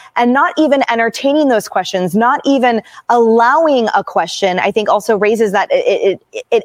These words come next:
adds a level of opacity. To your point, the other lack of transparency that this administration promised all of us from day one.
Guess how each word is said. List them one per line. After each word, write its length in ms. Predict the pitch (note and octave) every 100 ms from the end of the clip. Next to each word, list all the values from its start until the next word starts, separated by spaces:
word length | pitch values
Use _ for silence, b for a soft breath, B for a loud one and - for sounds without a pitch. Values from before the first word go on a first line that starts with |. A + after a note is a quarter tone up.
| -
adds 360 | A3+ C4 A3+
a 80 | G3+
level 340 | G3+ G#3 A3+ G#3+
of 160 | G3+
opacity. 840 | F#3 - - E4 - A#3+ F3+ F3+ - B -
To 180 | D#4+ C4
your 220 | A#3 A#3
point, 400 | - D#4 B3+ G3+
the 100 | G#3
other 320 | A#3 A#3+ A3 -
lack 400 | E3 F3+ A#3 B3
of 100 | B3+
transparency 680 | - A#3 G#3+ - B3+ C4+ A3+
that 180 | F#3+ F3+
this 120 | G#3
administration 640 | G#3 G3 F#3+ - G3+ G3 F#3
promised 380 | G3 F#3 F3
all 220 | - A3 B3
of 80 |
us 120 | G#3 -
from 200 | F#3 F3+
day 180 | F3+
one. 360 | F3+ C4+ C4 F#3+